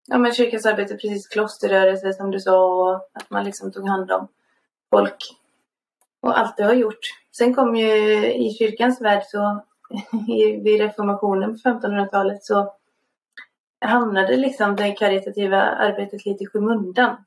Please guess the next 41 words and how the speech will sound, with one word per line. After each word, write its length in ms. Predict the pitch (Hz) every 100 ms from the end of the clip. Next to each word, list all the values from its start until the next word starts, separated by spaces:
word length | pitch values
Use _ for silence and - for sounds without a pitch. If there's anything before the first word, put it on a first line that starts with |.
| _ _ _ _
Och 100 | 247
då 140 | 214 208
blev 180 | 202
det, 60 | 196
liksom, 260 | 196 190 196
mer 140 | 190
predikan. 460 | - 196 190 196 196
Så 100 | 196
sen, 340 | 220 208 208 - _ _ _ _ _
först 180 | 214 214
på 60 |
artonhundratalet 1200 | - 226 196 208 202 208 208 - 208 208 214 262 -
så 100 | 214
blommade 380 | 208 214 196 190
väl 140 | 185 190
det 220 | 190 185 - _ _ _
sociala 580 | - 208 208 196 190 190
arbetet 480 | 196 190 190 - -
i 40 |
kyrkan 300 | - 196 196
upp 220 | 190 -
igen, 460 | 202 196 240 196 -
liksom. 280 | - - -
Så 80 | -
jag 60 | 107
hade 180 | 101 98
en 60 |
liten 400 | 98 95 98 95 _ _ _
döperiod, 720 | _ 202 190 190 196 185 185
höll 100 | 190
jag 60 | 190
på 20 |
att 60 | -
säga. 200 | - - -
Eller 220 | 214 202
när 120 | 196 196
det 240 | 190 190 190
inte 240 | 208 196
var 100 | 196
så 120 | 190 - -
tydligt. 640 | 226 190 190 240 233 _